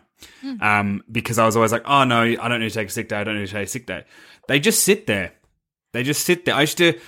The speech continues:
Speaker 2: my boss at my current job used to send me an email every, like, you know, end of twelve months being like,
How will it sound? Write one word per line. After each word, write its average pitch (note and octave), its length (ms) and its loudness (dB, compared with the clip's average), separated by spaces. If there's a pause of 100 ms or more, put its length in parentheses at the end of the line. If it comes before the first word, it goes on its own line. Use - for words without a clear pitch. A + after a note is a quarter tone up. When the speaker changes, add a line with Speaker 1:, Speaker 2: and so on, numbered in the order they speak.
(260)
Speaker 2:
my D#3 760 4
boss D#3+ 300 0
at - 60 -12
my B2+ 140 -4
current C3+ 280 -2
job A#2 200 -2
used B2 160 -6
to A#2+ 60 -10
send C3 180 0
me B2+ 60 2
an B2 100 2
email A2+ 380 4
every, A2 300 0
like, A2 280 0 (140)
you A2+ 80 -2
know, G#2+ 80 -2
end A2 180 0
of G#2 100 -6
twelve A2 200 2
months A2 180 0
being A2 200 0
like, G#2+ 260 0